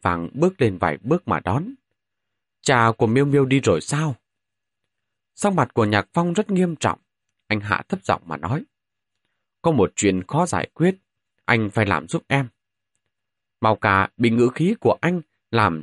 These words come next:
cho hoang mang rối loạn. Suy nghĩ định bàn bạc chuyện của Đường Đường với anh lập tức bị quăng qua một bên. "Có chuyện gì thế?" "Vừa nãy em bật máy, nhận được điện thoại của cậu chiến hữu.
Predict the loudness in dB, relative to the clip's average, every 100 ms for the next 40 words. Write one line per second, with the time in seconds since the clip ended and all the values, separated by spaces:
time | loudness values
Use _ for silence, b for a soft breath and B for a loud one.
0 | -4 -2 0 -2 -2 -4 -4 -2 -2 0
1 | -2 -4 _ _ _ _ -4 0 2 2
2 | 2 0 0 -2 -2 0 0 0 0 0
3 | -2 0 0 2 2 2 -2 -4 -2 -4
4 | -4 _ _ _ -2 0 -2 -2 -2 -2
5 | -2 -4 -2 -4 -4 -6 -2 -2 -4 _
6 | _ _ _ _ _ _ -2 0 0 0
7 | -2 0 0 0 _ _ _ _ _ _
8 | _ _ _ _ _ _ _ 0 0 2
9 | 2 2 0 -2 -4 -2 -2 -2 -6 _
10 | _ -2 2 2 2 0 0 -4 -4 -4
11 | -2 0 0 0 -2 0 -2 0 0 0